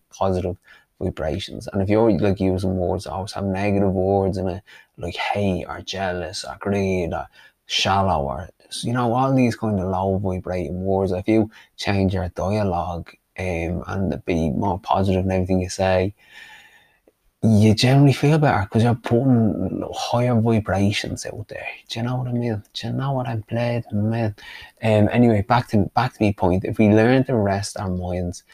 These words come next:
and a lot of the time, anxiety, uh, fucking, you know, impatience, irritability, you know, restlessness is all side effects of an exhausted mind, a mind that is just constantly being used to think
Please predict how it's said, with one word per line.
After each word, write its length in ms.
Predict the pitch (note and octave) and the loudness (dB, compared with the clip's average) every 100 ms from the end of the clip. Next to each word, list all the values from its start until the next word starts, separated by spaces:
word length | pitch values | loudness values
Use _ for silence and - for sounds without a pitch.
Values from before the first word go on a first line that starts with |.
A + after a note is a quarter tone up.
| - _ | -20 _
and 200 | F#2 F#2+ | -2 0
a 80 | F2+ | 2
lot 220 | G#2 G#2+ | 2 0
of 100 | G#2+ | -2
the 60 | - | -2
time, 400 | G2+ F#2+ F#2 - - | 0 2 0 -2 -2
anxiety, 600 | F#2+ F#2+ F#2+ F#2 F#2 F2+ _ - _ _ - | 0 2 2 2 2 0 _ -20 _ _ -8
uh, 520 | F#2+ F2+ F2 F2+ E2+ | -4 -2 0 -2 -2
fucking, 840 | - F2 F2+ F2 E2+ E2+ E2+ E2 - | -6 -8 -8 -6 -4 -2 -4 -4 -8
you 120 | G2 | -6
know, 160 | F2+ F2 | -4 -2
impatience, 960 | F2 - F2+ F#2 - F2+ F2 F2+ - - _ _ | -4 -4 -4 -4 -4 -4 -4 -4 -8 -14 _ _
irritability, 720 | - F#2 F2+ F2 F2+ F#2 F2+ F2 | -2 0 2 0 0 0 0 -2
you 380 | F2 D#2+ - | -2 -4 -8
know, 140 | F#2 D#2+ | -8 -8
restlessness 760 | - F2+ - - - F2 - | -4 -2 -4 -8 -10 -10 -8
is 100 | G2+ | -2
all 400 | G#2 G#2+ G#2+ G2 _ - _ | 2 4 4 2 _ -20 _
side 360 | - F#2+ F2+ F#2 | -6 0 0 0
effects 540 | F2 D#2+ D#2+ - - - F#2 | -2 -8 -8 -10 -14 -10 -8
of 100 | F2 | -4
an 140 | F2 | -2
exhausted 840 | F2 D#2+ D#2+ F2+ E2+ F2+ - - | -2 -4 -4 -2 0 -2 -4 -8
mind, 460 | F2 E2 E2+ F2 F2 | -8 -6 -8 -8 -6
a 60 | F#2 | -4
mind 420 | F#2+ G2+ G#2+ G2+ | -2 0 0 0
that 140 | D#2+ | -2
is 100 | G2 | -6
just 220 | - - | -8 -10
constantly 520 | - F#2 G2 - F2+ F#2 | -6 -4 -4 -4 -4 -4
being 180 | F2+ | -4
used 280 | F2+ F2+ F2+ | -2 -2 -4
to 80 | F#2 | -8
think 480 | - G2 G2 G2 | -10 -2 0 0